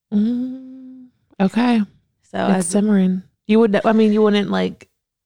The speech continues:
Speaker 1: put in an offer, would you?
Speaker 2: No, we are gonna put in an offer.
Speaker 1: What?
Speaker 2: We're gonna put in an offer, but they won't accept our offer because we're putting in an offer that we feel comfortable with, which is probably, like, way too low for them. But you
Speaker 1: Got
Speaker 2: know
Speaker 1: it,
Speaker 2: what my
Speaker 1: got it.
Speaker 2: dad told me once? He told me my dad knows this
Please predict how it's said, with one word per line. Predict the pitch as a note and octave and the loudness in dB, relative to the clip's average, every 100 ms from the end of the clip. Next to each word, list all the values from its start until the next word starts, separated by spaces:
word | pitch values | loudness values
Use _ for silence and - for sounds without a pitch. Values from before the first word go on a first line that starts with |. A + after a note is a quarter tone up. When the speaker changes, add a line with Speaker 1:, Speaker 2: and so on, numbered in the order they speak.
| _ | _
Speaker 1:
put | - G#3 | -4 0
in | G3 | 2
an | F3 | 2
offer, | F3 G3+ - A3+ G#3 - _ _ _ | 2 0 -2 -6 -8 -12 _ _ _
would | G#3 G3 | 0 2
you? | B3 F4 G4+ | 2 0 0
Speaker 2:
No, | A3 A3 | 2 2
we | F#3+ | 4
are | F3+ F3 | 2 0
gonna | E3 | -2
put | E3+ | -2
in | D#3 F3+ | -2 -4
an | - | -6
offer. | - - - G#3 - | -8 -6 -6 -6 -4
Speaker 1:
What? | G3+ A4+ - - - - _ - | 0 0 -2 -8 -12 -14 _ -2
Speaker 2:
We're | G#3 | 0
gonna | A3 B3+ | 0 0
put | C4 | 0
in | A#3+ | 0
an | G3 | 0
offer, | F3 D#3+ E3 | 0 0 0
but | F3 | 0
they | F3 | 0
won't | F3+ E3+ | 0 0
accept | C#3+ D#3 D3 | -4 -6 -4
our | |
offer | A#2+ - F3 | -4 -4 -4
because | E3+ - E3+ D#3 _ _ _ _ | -2 0 0 -2 _ _ _ _
we're | F#3 F3 | 0 0
putting | F3 F3 E3+ | 2 0 0
in | E3 | 0
an | D#3+ | -2
offer | D3+ C#3+ E3 | -2 -2 -2
that | D3+ D#3+ | -2 0
we | D#3+ | 0
feel | D#3 C#3+ | -2 -4
comfortable | E3 D#3 D3+ | -4 -4 -4
with, | - F#3 | -6 -4
which | F3+ F3 | -6 -6
is | F3 | -6
probably, | F3 - - G3 | -6 -6 -2 -2
like, | G3 F#3 | -4 -8
way | G#3 F#3+ | -10 -10
too | F#3+ G#3+ | -10 -12
low | - - | -14 -14
for | - | -12
them. | - D4 _ _ _ _ _ - | -12 -14 _ _ _ _ _ -2
But | G3+ | 2
you | |
Speaker 1:
Got | F3+ | 2
Speaker 2:
know | G3+ | 2
Speaker 1:
it, | |
Speaker 2:
what | C4 | 2
my | C#4 | 2
Speaker 1:
got | |
it. | |
Speaker 2:
dad | D#3+ C3+ C#3+ | 0 -2 -2
told | E3+ E3+ | 0 0
me | F3 | 0
once? | F#3 F#3+ G#3+ - _ _ | 2 2 0 -4 _ _
He | - | -4
told | F#3 F#3 | 0 2
me | F#3+ | 2
my | F#3 | 2
dad | D#3+ D3 D#3+ | 0 0 0
knows | D#3 | -2
this | E3+ E3 | -4 -8